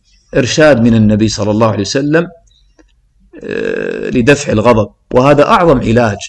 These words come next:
أن يعتصم المسلم بالله جل وعلا، لأن الغضب من الشيطان كما عرفنا. حقيقة الغضب شعلة من نار من الشيطان الرجيم الذي خلق من نار، ولهذا تجد الغضبان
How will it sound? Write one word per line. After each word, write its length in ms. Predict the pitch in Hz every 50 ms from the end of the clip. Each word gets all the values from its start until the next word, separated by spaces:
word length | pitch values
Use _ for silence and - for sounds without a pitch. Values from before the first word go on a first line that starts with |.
| - -
أن 100 | 127 117
يعتصم 640 | 113 123 151 160 151 147 - - 127 - - 117 113
المسلم 540 | 113 110 107 120 143 - - 170 190 190 151
بالله 420 | 117 107 101 104 107 110 107 101 95
جل 260 | 98 120 117 107 98
وعلا، 280 | 95 95 - - 101
لأن 120 | 117 147 160
الغضب 400 | 160 151 151 180 196 208 190 185
من 120 | 208 214
الشيطان 500 | 196 - - 147 127 - - 117 98 87 - - _ _ _ _ _ _ _ _ _ _ _
كما 200 | - 190 165 147
عرفنا. 320 | - 170 160 135 120 107
حقيقة 440 | - 98 110 - 170 180 180 - 151 -
الغضب 360 | - 135 127 147 147 156 160 160 - - _ _ _ _ _ _ _ _ _ _ _ _ _ _ _ _ _ _ -
شعلة 500 | - - 202 202 - - - 160 151 143
من 220 | 123 123 127 123 117
نار 300 | 127 135 131 123 110 - - _ _ _ _ _ _ _ _ _ _ _ _ _ _ _ -
من 140 | - 123 120
الشيطان 600 | 120 110 - 135 113 110 113 127 131 127 117 110
الرجيم 640 | 113 117 107 107 107 107 104 120 127 120 110 - - - _ _ _ _ _ _ _ _ _ _ _ -
الذي 280 | 113 113 123 117 127 113
خلق 380 | 113 180 202 196 165 - -
من 220 | 120 120 113 107 107
نار، 260 | 120 123 113 104 92 - - _ _ -
ولهذا 360 | 113 113 110 117 135 139 143
تجد 320 | 127 - 113 135 135 131 107
الغضبان 960 | 117 110 107 101 95 76 65 65 78 92 110 107 104 107 107 123 123 117 120